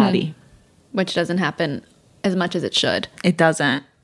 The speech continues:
Speaker 1: Yeah. And it's su-, such an important part of us. Like, mental health and physical health are very closely related. Um, our anxiety, our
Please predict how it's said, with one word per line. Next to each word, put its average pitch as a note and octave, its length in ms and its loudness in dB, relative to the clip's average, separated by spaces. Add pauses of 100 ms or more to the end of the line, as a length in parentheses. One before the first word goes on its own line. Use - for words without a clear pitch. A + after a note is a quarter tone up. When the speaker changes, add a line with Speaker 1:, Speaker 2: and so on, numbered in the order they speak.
(160)
Speaker 1:
Yeah. D3+ 420 2
And E3+ 180 0
it's D#3+ 200 0
su-, - 320 2
such F3 240 -2
an F3+ 40 2
important D3+ 560 -4
part D#3 280 2
of F#3 80 0
us. A#3+ 260 2
Like, D#3 320 0
mental E3 320 -2
health D#3+ 300 0
and D3 120 -6
physical E3+ 360 -2
health D#3+ 400 -2
are E3 400 2 (200)
very E3+ 440 0
closely E3 460 -4
related. D#3+ 580 -4 (420)
Um, D3 460 2
our C#3+ 320 0 (100)
anxiety, F#3 880 2
our C#3+ 340 -2